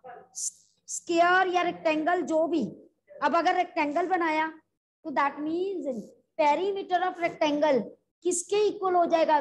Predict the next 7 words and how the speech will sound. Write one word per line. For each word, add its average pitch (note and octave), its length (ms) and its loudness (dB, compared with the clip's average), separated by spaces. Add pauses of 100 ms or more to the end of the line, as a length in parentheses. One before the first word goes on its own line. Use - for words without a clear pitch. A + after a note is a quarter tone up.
circumference F4 840 0
of G#4 380 6 (360)
circle। - 380 -6 (400)
अगर F4 300 4
मैंने G#4 220 2
स्क्वायर G4 420 2
बनाया, F#4+ 380 4